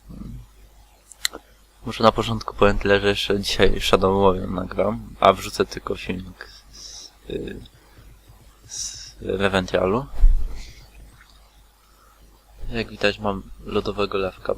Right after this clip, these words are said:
bracie też mi się, mi dał, żeby mi się lepiej expiło. Pokażę może, co tam jest u handlarzy przy okazji.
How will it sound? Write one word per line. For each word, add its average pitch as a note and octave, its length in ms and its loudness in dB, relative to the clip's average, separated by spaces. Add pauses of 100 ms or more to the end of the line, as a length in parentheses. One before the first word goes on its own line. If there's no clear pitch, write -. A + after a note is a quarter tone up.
(180)
bracie - 360 -4
też - 260 -8
mi F2+ 100 -12
się, F#2+ 140 -8 (280)
mi F#2 140 -10
dał, G2 280 0
żeby F#2+ 260 -12 (140)
mi G2 80 -16
się - 160 -2
lepiej F#2 320 -4
expiło. A2 520 -10 (2250)
Pokażę F#2+ 440 -2
może, F2 260 -16
co - 200 -18
tam F#2+ 120 -14
jest F#2+ 400 -12
u - 80 -18
handlarzy G2 800 -2 (580)
przy - 200 -8
okazji. F#2+ 520 -4